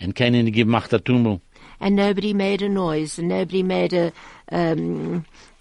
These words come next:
Speaker 2: a,
Speaker 1: A tararam.
Speaker 2: a tararam. I love the word tararam. And now before our next tararam, before we're going on, we're not finished. And it's so important that we all think about it, that we all appreciate this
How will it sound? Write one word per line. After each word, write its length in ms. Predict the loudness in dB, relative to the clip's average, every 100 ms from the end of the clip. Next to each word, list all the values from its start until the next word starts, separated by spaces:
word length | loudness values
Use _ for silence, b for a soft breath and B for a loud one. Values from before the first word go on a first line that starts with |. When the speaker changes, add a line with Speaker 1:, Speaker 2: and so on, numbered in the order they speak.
| -4
Speaker 2:
a, 400 | -2 -2 0 0
Speaker 1:
A 40 |
tararam. 500 | 2 4 6 6 4
Speaker 2:
a 40 | 2
tararam. 580 | 2 4 4 4 4 4
I 80 | 4
love 220 | 4 2
the 80 | 2
word 240 | 2 2
tararam. 560 | 0 2 4 4 2 0 B B
And 140 | 2 6
now 160 | 6
before 400 | 4 0 4 6
our 100 | 6
next 300 | 4 2 -2
tararam, 420 | 0 2 4 2
before 260 | 0 -2 -2
we're 120 | 0
going 280 | 2 2 4
on, 140 | 2
we're 140 | 2 2
not 180 | 0 -2
finished. 560 | -4 -2 0 -2 -10 B B B B
And 160 | 0 0
it's 120 | -4
so 400 | -12 -4 0 2
important 600 | 0 -2 0 0 0 -4
that 120 | -4
we 80 | -6
all 200 | -8 -10
think 340 | -12 -10 -8
about 360 | -8 -8 -8 -8
it, 120 | -12 -14 B B B B
that 180 | -4
we 80 | -2
all 320 | -2 0 0 0
appreciate 680 | -4 -6 -4 -4 -2 -2 -2 -4
this 280 | -6 -8